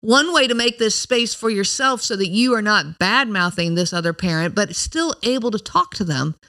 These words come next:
is talk to them in general terms about all adults. For example, if they're upset with this parent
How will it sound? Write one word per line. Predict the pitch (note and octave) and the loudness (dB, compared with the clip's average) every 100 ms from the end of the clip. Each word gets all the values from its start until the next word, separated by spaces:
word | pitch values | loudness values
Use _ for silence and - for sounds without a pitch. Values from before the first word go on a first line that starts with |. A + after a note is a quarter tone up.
| _ _ _ _ _ _ | _ _ _ _ _ _
is | A#3 C4+ | -2 -2
talk | - E4+ F4 | 2 0 0
to | F4 | -2
them | E4 | 0
in | D4 G#3+ | 2 2
general | B3 C#4 C#4 B3+ | 0 0 0 -2
terms | - C4+ D4 C4 B3+ | 0 2 2 2 0
about | A#3+ B3 A#3+ - | 0 0 -2 -4
all | B3+ B3+ A#3 | -2 -2 -2
adults. | D#3+ E3 C3+ - - - - | -2 -4 -4 -10 -12 -18 -4
For | C4+ | 0
example, | C4 A3 C4+ D4 D#4 A#3+ | 2 2 2 2 2 0
if | G#3 - | 0 0
they're | B3+ D4 | 4 4
upset | B3+ - - C4 C4+ | 4 -2 -2 0 0
with | A3 G#3+ | 0 0
this | A3+ | 0
parent | - A#3+ C#4 C#4 G#3+ - | 0 0 2 2 2 -2